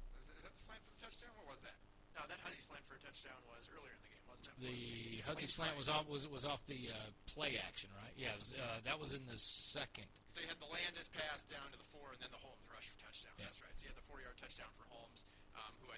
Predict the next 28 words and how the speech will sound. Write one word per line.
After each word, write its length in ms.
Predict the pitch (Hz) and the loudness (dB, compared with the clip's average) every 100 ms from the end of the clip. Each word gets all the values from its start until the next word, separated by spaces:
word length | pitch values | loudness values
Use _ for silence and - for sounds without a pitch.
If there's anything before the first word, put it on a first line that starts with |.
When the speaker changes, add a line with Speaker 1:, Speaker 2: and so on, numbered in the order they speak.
| 127 | -8
Speaker 1:
think 80 | 120 | -8
he 80 | |
just 160 | 117 117 | -6 -6
won, 160 | 120 117 | -6 -10
like, 80 | |
a 80 | 110 | -8
national 320 | 107 113 120 | -6 -6 -8
player 160 | 117 110 | -10 -10
of 40 | 104 | -10
the 40 | 110 | -10
week 160 | 117 | -8
honor. 200 | 110 107 107 | -8 -8 -10
I 80 | |
mean, 160 | 104 113 | -10 -4
uh, 80 | 135 131 - - | -4 -4 -10 -10
he 160 | 123 - - - | -10 -12 -14 -6
could 160 | 165 - | -6 -4
really 160 | 180 147 123 | -4 -4 -4
win 80 | 123 | -2
it 80 | |
every 240 | 120 127 - | -2 -4 -2
single 320 | - 131 - 135 | -4 -4 -8 -8
week, 160 | 120 | -8
it 80 | - | -8
seems 240 | - - - | -10 -10 -12
like. 200 | - - 127 | -12 -10 -6
But 160 | 110 - - - - | -6 -8 -14 -14 -12
huge 320 | - 233 247 | 2 4 4